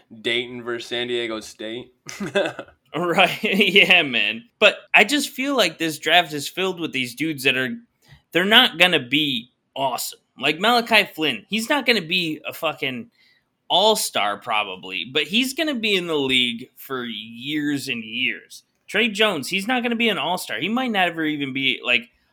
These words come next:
Speaker 2: a full-time starter, but he's,
Speaker 1: Right.
Speaker 2: his fingerprints are gonna be on this league. These are dudes that could play in the playoffs. They could play in the finals type stuff.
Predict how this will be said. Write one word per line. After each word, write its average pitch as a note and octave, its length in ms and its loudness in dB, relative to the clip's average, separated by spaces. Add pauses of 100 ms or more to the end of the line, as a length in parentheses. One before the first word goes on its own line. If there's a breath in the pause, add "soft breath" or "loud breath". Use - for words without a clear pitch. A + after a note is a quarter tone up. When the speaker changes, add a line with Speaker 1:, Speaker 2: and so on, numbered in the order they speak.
(100)
Speaker 2:
a A#2 60 -10
full-time C#3+ 600 -4
starter, A#2+ 580 -4 (260)
but C#3+ 100 -4
he's, D4 260 -2 (460)
Speaker 1:
Right. B3+ 120 2
Speaker 2:
his - 260 -6 (100)
fingerprints D3+ 600 0
are B2+ 80 -6
gonna C3+ 180 -2
be C3+ 140 2
on C3 200 2
this A2 280 -10
league. A#2 240 -8 (140)
These B3 240 -2
are F#3+ 80 2
dudes F#3 420 -4
that B2+ 120 -4
could A2 140 -20
play F3 320 4
in A2+ 120 -2
the F#2+ 80 -14
playoffs. F3+ 540 0
They F3+ 120 -4
could G#3 160 -8
play A#3 180 2
in G3+ 80 -4
the D3 80 -6
finals G#3 680 -2
type G2 200 -12
stuff. - 280 -18